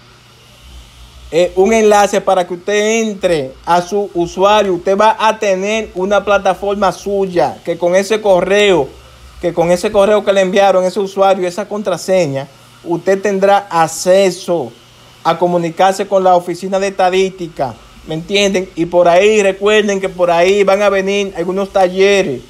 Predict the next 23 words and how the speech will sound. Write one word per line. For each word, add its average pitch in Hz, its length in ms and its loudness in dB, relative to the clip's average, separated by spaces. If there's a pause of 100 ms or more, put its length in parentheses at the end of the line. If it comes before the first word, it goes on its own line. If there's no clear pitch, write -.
(220)
que 160 100 -4
posiblemente 196 800 -2
parte 196 420 0
de 175 140 2
estos 196 300 -6
talleres 196 640 0 (380)
sean 202 540 2
virtuales. 185 1160 0 (840)
Eh, 175 360 2
la 175 100 4
última 208 400 2
vez, 208 300 2
en 180 100 -6
el 175 100 2
dos 180 140 2
mil 202 220 -4
diez, 196 340 0 (800)
no 170 140 2
existía 202 640 0
lo 180 180 2
de 185 120 6
la 180 100 4
virtualidad, 175 840 0